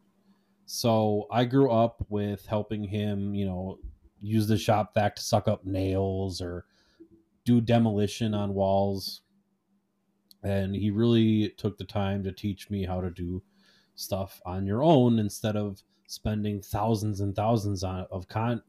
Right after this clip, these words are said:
you know, of dollars on contractors when you can just spend the money for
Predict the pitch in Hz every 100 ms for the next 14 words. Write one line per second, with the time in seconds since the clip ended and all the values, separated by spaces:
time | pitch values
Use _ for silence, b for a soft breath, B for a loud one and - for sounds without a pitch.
0 | - 104 85 90 92 95 101 95 90 -
1 | 113 165 - 80 - 87 92 101 - _
2 | _ _ _ - 107 107 110 101 104 -
3 | - - 110 104 98 110 101 95 - 92
4 | 92 90 92